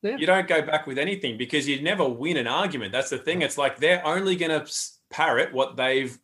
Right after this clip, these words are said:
Speaker 2: memorized, and now you're gonna parrot what I tell you to say. And it's just,
Speaker 1: Yeah.
Speaker 2: it's not, that's not, uh, how it works. It's not how communication works, and that's not how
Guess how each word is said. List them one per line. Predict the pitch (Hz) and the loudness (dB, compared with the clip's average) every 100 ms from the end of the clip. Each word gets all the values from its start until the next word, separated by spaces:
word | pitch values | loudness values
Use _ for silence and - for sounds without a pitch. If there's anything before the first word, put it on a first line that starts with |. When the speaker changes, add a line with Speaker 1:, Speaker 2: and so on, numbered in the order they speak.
| - | -8
Speaker 2:
memorized, | 123 127 107 113 160 160 | -2 0 2 2 0 -2
and | 123 | -2
now | 135 | 0
you're | 131 151 190 | 0 0 0
gonna | 156 127 | 0 -2
parrot | - 131 131 | 0 0 2
what | 123 123 | 0 -2
I | 127 | -2
tell | 151 175 | -2 -4
you | 151 | -4
to | |
say. | 117 - 110 | -6 -4 -2
And | 113 | -2
it's | 104 | -4
just, | 139 - | -4 -4
Speaker 1:
Yeah. | 180 - _ | -8 -16 _
Speaker 2:
it's | 139 131 | -6 -4
not, | 147 156 - | -2 -2 0
that's | 147 147 | 0 0
not, | 139 135 | 0 0
uh, | 127 120 110 | -2 -4 -6
how | - 123 | -4 -2
it | 113 | 0
works. | 123 131 - | 0 0 -2
It's | - | -6
not | 123 | -4
how | 117 | -4
communication | - 117 107 104 123 120 117 | -6 -8 -10 -2 -2 -2 -4
works, | 113 110 | -2 -2
and | 117 | -4
that's | 117 117 - | -4 -4 -4
not | 120 117 | -4 -4
how | 113 120 117 | -4 -2 -2